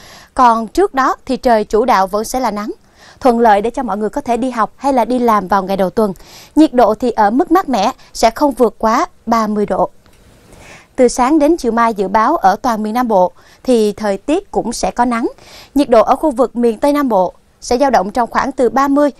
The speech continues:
cho đến ba mươi hai độ. Còn ở khu vực miền Đông Nam Bộ bao gồm thành phố Hồ Chí Minh thì nhỉnh hơn, dao động từ ba mươi ba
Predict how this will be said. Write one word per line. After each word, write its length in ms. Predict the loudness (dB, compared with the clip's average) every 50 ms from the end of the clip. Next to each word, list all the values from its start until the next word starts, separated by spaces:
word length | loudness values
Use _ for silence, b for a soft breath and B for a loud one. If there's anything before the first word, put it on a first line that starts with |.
| b b b
cho 120 | b 0
đến 340 | 0 0 0 0 0 0 0
ba 180 | 0 0 0 0
mươi 220 | -2 -2 -2 -2
hai 180 | -4 -4 -4 -2
độ. 240 | -2 0 -2 -2 -4 _ b b b b b b
Còn 140 | b 0 2
ở 120 | 2 2
khu 140 | 2 2 0
vực 240 | 2 2 2 0 2
miền 220 | 0 0 0 0
Đông 140 | 0 0 0
Nam 160 | 0 0 0
Bộ 180 | 2 2 2 2
bao 180 | 2 0 -2 0
gồm 220 | 0 -2 -2 -2
thành 160 | -4 -8 -4
phố 100 | -2 0
Hồ 120 | 0 0 -2
Chí 140 | -2 0
Minh 180 | 2 2 2 0 -2 b b b b
thì 200 | b -2 -2 -2
nhỉnh 240 | -2 -2 -4 -4 -2
hơn, 220 | 0 0 0 0 0 -4 b b b b b
dao 100 | b 4
động 200 | 4 4 2 0
từ 220 | 0 0 0 0 2
ba 160 | 2 2 2
mươi 120 | 2 2
ba 220 | 2 4 2 2